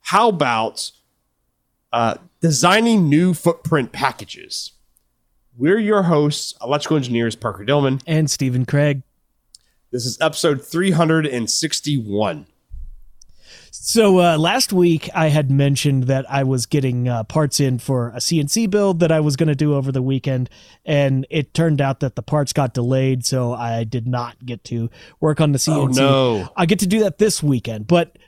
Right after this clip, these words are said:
Speaker 2: that's not what I'm gonna talk about. Uh, basically, because I had time, uh, that I was gonna use on the C N C, I ended up working on some other stuff.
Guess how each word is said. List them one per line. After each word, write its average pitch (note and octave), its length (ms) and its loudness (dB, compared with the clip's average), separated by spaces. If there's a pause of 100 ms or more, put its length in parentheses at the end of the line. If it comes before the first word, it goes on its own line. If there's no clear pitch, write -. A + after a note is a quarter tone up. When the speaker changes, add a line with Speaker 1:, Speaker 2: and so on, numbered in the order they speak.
(160)
Speaker 2:
that's G3+ 220 0
not G3 200 2
what E3+ 100 2
I'm D3+ 160 2
gonna C3+ 380 0
talk D#3+ 280 0
about. B2 420 -4
Uh, A2+ 320 -8
basically, E3+ 720 0 (480)
because E3+ 380 2
I D3 140 4
had B2+ 420 -2 (140)
time, A#2+ 460 -2 (200)
uh, B2 180 -2
that A#2 180 -4
I A2 80 -6
was E3+ 220 0
gonna C#3+ 180 0
use B2 280 -2
on A#2+ 140 -8
the A#2+ 160 -12
C - 180 -8
N A#2 80 -8
C, A#2+ 220 -8
I C3 220 -4
ended C#3+ 360 -2
up B2 120 -4
working C3+ 240 -2
on B2+ 100 -4
some B2 180 -6
other B2+ 200 -6
stuff. B2 300 -6